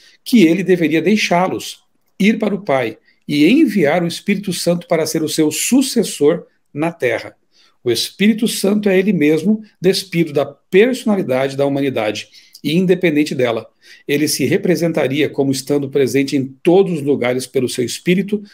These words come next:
como onipresente. Antes de explicar essa frase destacada ali, "O Espírito Santo é ele mesmo, despido da personalidade", olha só o que a frase anterior já diz.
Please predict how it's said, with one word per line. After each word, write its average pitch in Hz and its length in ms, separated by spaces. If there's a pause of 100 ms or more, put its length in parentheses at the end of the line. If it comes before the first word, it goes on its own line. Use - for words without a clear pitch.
(140)
como 143 240
onipresente. 127 680 (420)
Antes 294 240
de 175 440 (640)
explicar 147 460
essa 139 200
frase 131 300
destacada 117 520
ali, 160 320 (760)
"O 120 60
Espírito 127 300
Santo 127 280
é 117 60
ele 120 140
mesmo, 131 360
despido 110 360
da 113 60
personalidade", 120 600 (380)
olha 233 180
só 220 180
o 220 60
que - 160
a 185 80
frase 208 240
anterior 214 400
já 185 120
diz. 110 460